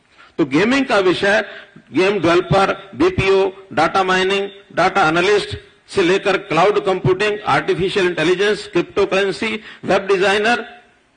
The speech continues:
इतने सारे कौशल हैं, इन सब में इन बच्चों को हम दक्ष करेंगे। और ये सारी चीजें अगर हरियाणा में उठ खड़ी होती हैं, तो दुनिया आज तैयार बैठी है कि आईटी trend अगर युवक,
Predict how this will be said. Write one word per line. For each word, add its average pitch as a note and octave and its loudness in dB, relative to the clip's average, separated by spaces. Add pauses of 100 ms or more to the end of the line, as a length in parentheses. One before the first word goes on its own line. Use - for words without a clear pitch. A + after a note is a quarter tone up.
इतने B3+ -6
सारे G3+ -2
कौशल E3 -6
हैं, A#3+ -6
इन F#3 -6
सब C4 -4
में G#3 -6
इन F3+ -6
बच्चों D#3 -8
को D3+ -10
हम F3 -12
दक्ष D#3 -10
करेंगे। A2+ -14 (600)
और E3+ -2
ये B3 -2
सारी G3 0
चीजें A3 -6
अगर G#3 -2
हरियाणा E3+ -4
में F3+ -8
उठ E3+ 0
खड़ी E3 -6
होती D#3 -4
हैं, C4+ -2 (600)
तो F3+ -2
दुनिया E3 -2 (920)
आज E3 -2
तैयार F3+ -2
बैठी C3 -8
है F#2 -16 (920)
कि G#3 -2
आईटी C4 -2
trend B3 -2
अगर F3+ -2
युवक, D#3+ 0